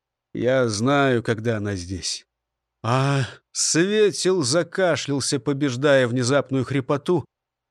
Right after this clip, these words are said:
и ничего более не сказал. Лишь почувствовал себя малым мальчонкой в присутствии взрослого, многих и многое знавшего мужа. Хотя Крагуяр был старше всего на несколько лет.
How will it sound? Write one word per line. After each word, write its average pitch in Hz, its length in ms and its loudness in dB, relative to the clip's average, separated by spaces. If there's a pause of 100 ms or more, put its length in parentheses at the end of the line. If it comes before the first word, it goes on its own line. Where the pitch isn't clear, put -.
(560)
и 143 120 -4
ничего 151 440 0
более 139 320 2
не 131 100 2
сказал. 98 540 -4 (720)
Лишь 180 280 2
почувствовал 196 720 2
себя 196 380 2
малым 220 560 2
мальчонкой 208 800 2
в - 80 -4
присутствии 170 560 0
взрослого, 143 800 0 (320)
многих 160 800 2
и 147 40 2
многое 151 540 2
знавшего 131 640 0
мужа. 117 460 -2 (760)
Хотя 131 560 0
Крагуяр 139 680 2
был 117 240 -2
старше 135 440 -2
всего 135 340 -2
на 117 80 2
несколько 117 500 -2
лет. 113 360 -6